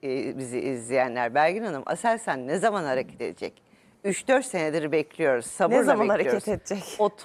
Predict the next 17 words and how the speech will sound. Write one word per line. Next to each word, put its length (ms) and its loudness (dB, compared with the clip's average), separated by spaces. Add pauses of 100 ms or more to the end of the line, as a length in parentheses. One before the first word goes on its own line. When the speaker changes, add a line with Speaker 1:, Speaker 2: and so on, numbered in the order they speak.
(120)
Speaker 1:
otuz 440 0
liralar 400 4
seviyesinin 760 -2
üzerinde 540 0
maliyetlerimiz, 920 0
ortalama 560 0
otuz 340 -4
üç 260 -8
liralar 460 2 (320)
ve 80 2
hala 460 4
bekliyoruz. 720 -2
O 320 -2 (220)
bölünüyor, 540 0
temettü 520 -6
veriyor 340 2
vesaire. 600 -2